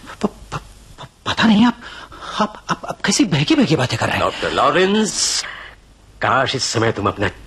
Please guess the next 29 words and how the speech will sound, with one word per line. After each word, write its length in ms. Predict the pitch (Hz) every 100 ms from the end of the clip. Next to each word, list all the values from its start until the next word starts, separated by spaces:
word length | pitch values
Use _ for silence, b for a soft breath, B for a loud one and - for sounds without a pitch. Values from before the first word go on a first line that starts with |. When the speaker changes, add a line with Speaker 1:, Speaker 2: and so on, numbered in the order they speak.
| -
Speaker 2:
चेहरा 440 | - 90 - 127 107
देख 220 | - 82 -
सकते। 460 | - - - - - - - - - B B B B B B B B B B - - -
Facts 360 | 139 - -
collect 300 | - 131 -
करने 220 | 127 107
के 100 | 113
बाद 220 | 98 104 92
ही 60 |
मैं 100 | 104
ये 100 | 90
बात 340 | 85 92 92 - -
अधिकारपूर्वक 680 | 101 - 107 - 98 92 -
कह 140 | 90
रहा 220 | 78 -
हूं। 180 | - - - - _ _ - - - - - -
रोंगटे 380 | 127 151 131 139
खड़े 160 | 131
कर 140 | 127 117
देने 160 | 127
वाली 160 | 123 123
इस 120 | -
रहस्य 260 | 117 120 127
की 100 | 110
सूचना 320 | 123 117 120
मुझे 140 | 110
तुम्हारे 280 | 120 110 123
assistant 440 | 123 139 - 123
doctor 300 | 101 - 110